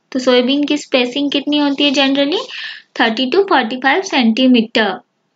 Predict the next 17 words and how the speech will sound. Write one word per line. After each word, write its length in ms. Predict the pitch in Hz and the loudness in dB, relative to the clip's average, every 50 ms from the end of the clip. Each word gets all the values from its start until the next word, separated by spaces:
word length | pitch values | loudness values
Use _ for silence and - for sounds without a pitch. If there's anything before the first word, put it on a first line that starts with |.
| _ _ _ _ _ _ _ _ _ _ _ _ _ _ _ _ _ _ _ _ _ _ _ _ _ _ _ _ _ _ _ - 269 | _ _ _ _ _ _ _ _ _ _ _ _ _ _ _ _ _ _ _ _ _ _ _ _ _ _ _ _ _ _ _ -2 0
Next 300 | 233 220 214 - - - 254 | 0 0 0 -2 -4 -2 0
question, 320 | 247 247 247 - 302 339 - - - - - - _ - - | 0 0 0 -2 -4 -6 -6 -8 -14 -18 -18 -18 _ -6 -4
in 140 | 330 349 - - - | -4 -4 -4 -2 0
India, 340 | 320 311 285 262 240 220 226 233 226 | 2 2 4 4 4 4 2 2 0
the 80 | 277 269 - | -2 0 0
highest 480 | 254 254 262 294 339 381 392 - - 294 254 | 0 0 0 0 0 -2 -2 -2 -2 2 2
net 260 | 262 302 330 - - | 2 2 0 -4 -2
sown 240 | 311 277 277 269 - - 247 | 0 0 0 0 0 0 0
area, 320 | 233 233 220 214 220 214 214 - - _ - | 0 0 0 2 2 0 0 -2 -6 _ -4
irrigated 680 | - 254 262 285 294 294 339 339 330 339 359 320 302 - - 247 | -2 0 0 2 2 2 0 0 2 0 0 0 -2 -2 -2 -2
area 380 | 247 240 226 220 220 214 214 226 262 247 - - _ _ _ _ _ _ _ - | -2 0 2 2 2 2 2 0 -2 -6 -10 -20 _ _ _ _ _ _ _ -2
and 320 | 262 247 233 226 254 254 - | 0 2 2 2 -2 -2 -2
cropping 440 | - 269 262 247 247 247 320 330 349 320 | 0 2 2 2 0 -4 -6 -6 -2 0
intensity 720 | 277 262 247 262 240 240 240 254 - 247 220 - - 233 226 - - _ - - 247 240 | 0 0 0 0 0 0 0 -2 -2 -4 -6 -2 -2 0 0 -2 -4 _ -4 -2 0 0
are 120 | 240 220 - 240 233 | 0 -2 -2 -6 -8
experienced 800 | 220 - - - - 262 262 262 269 294 294 302 302 - - - - 262 | -8 -10 -14 -10 -6 -4 -2 -2 0 0 -2 -2 -4 -8 -8 -2 0 2
in, 120 | 254 226 | 2 2